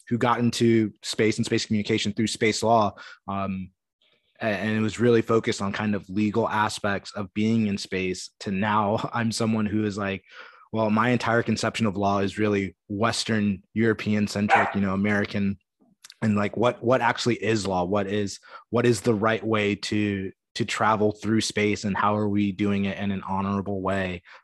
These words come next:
um, that's going to be respectful for, you know, generations to come? And it's like, I don't know, I'm rambling now, but it's, it's space communication is so important. I wish more people would, like, get into space instead of just reading,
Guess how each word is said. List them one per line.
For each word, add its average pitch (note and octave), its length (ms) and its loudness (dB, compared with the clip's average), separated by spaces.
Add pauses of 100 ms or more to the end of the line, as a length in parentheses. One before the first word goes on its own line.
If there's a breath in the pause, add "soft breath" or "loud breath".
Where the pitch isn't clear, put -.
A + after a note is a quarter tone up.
um, F#2 440 -8
that's G2 180 -4
going G2+ 260 -2
to G2 100 -10
be G2 100 -2
respectful F#2 640 -6
for, F2+ 260 -6
you F#2 160 -8
know, F#2 60 -10
generations G2 560 -2
to F#2 80 -8
come? G2 220 0
And F2+ 100 -4
it's - 140 -10
like, F2+ 140 -6 (500 loud breath)
I C3 120 4
don't B2+ 100 6
know, A2 180 6
I'm D3 160 8
rambling D#3 360 8
now, A#2+ 140 6
but B2+ 120 4
it's, B2+ 160 2
it's - 380 -2
space F3+ 260 6
communication D#3 460 6
is - 80 2
so C#3 160 6
important. B2+ 400 4
I A#2 80 2
wish A#2+ 200 4
more A#2+ 160 2
people B2 280 4
would, G#2+ 100 2
like, G#2+ 160 -2
get B2+ 160 2
into B2 160 4
space A#2 300 0
instead A2 220 -2
of G#2 40 -4
just G#2+ 220 -6
reading, G#2 380 0